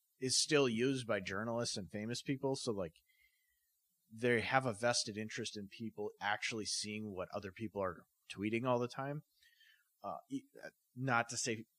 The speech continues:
Twitter isn't filtering shit. Of course they are. They're, they're manipulating shit too, but there's gonna be more. It's harder to control just by nature of what it is. Um, and so on that level, well, Trump's presidency is a good example of that even. Like, Trump was, like, a,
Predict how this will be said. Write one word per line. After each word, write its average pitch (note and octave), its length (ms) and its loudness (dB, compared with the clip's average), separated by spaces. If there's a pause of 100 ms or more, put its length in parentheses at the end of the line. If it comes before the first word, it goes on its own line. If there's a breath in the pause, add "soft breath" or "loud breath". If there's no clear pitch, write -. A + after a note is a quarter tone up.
(120)
Twitter G#2+ 260 2
isn't F#2+ 220 -6
filtering G#2+ 420 0
shit. G2 240 0
Of F#2 100 -12
course B2 300 0
they F2+ 80 -6
are. C#2+ 320 -10 (140)
They're, F#2 180 -2 (540)
they're C3 120 6
manipulating A2+ 580 0
shit G2+ 220 -6
too, D#3+ 240 4
but B2 160 -2
there's A2+ 200 -2
gonna A#2+ 180 -2
be G#2+ 160 -2
more. G2 560 -4
It's C3 160 -4
harder D#3+ 400 6
to B2+ 120 0
control G#2+ 680 -2
just G#2 220 -8
by G2 100 4
nature G2 400 -4
of E2 80 -8
what D#2+ 120 -10
it F2 120 -6
is. F#2+ 260 -2 (720 loud breath)
Um, G2 440 -2 (1400)
and D#3 200 4
so D#3 220 8
on B2+ 220 2
that C#3 220 6
level, G#2+ 300 2 (100)
well, F3 160 2 (320)
Trump's A#3 300 4
presidency F#3+ 560 6
is A#2+ 100 -2
a A#2+ 60 -2
good A#2 160 2
example A2 420 -2
of F#2+ 60 0
that G2+ 160 2
even. F2 260 -6
Like, A2 160 -4
Trump D#3 340 2
was, C#3 160 4
like, A#2 160 0
a, F2 180 0